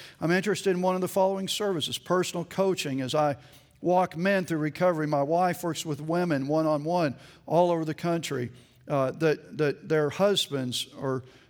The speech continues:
uh, their boyfriends are addicted to pornography. We offer one-day intensives for couples, recovery groups, a thirty-day plan. If you have an interest in any of this or you'll just pray for us, we want you to fill that card out, drop it in the basket on your way out. In just a few minutes,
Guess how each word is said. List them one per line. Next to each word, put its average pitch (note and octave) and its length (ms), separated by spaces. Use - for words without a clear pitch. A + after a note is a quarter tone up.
uh, C#3 180
their D#3 160
boyfriends D#3+ 720
are C#3+ 60
addicted D3+ 400
to D3 100
pornography. D#3 680
We D#3 100
offer E3+ 260
one-day F3 400
intensives E3 640
for - 140
couples, E3 640
recovery E3 520
groups, B2+ 380
a A#2+ 40
thirty-day E3+ 440
plan. C#3+ 380
If - 80
you F#3+ 60
have F#3 100
an D#3+ 80
interest G3+ 500
in D3 100
any G#3+ 240
of G3 100
this G3 340
or E3+ 80
you'll C#3+ 160
just C3+ 280
pray G3+ 260
for D#3 260
us, D3+ 320
we D3+ 60
want F3 260
you D#3+ 60
to C#3+ 60
fill G3+ 260
that F3+ 200
card E3+ 280
out, C3 320
drop E3+ 300
it F#3 60
in D#3+ 80
the C#3 60
basket D3+ 500
on D#3 120
your C#3+ 120
way C#3 240
out. B2+ 220
In C3 100
just E3 280
a - 40
few - 180
minutes, C3 420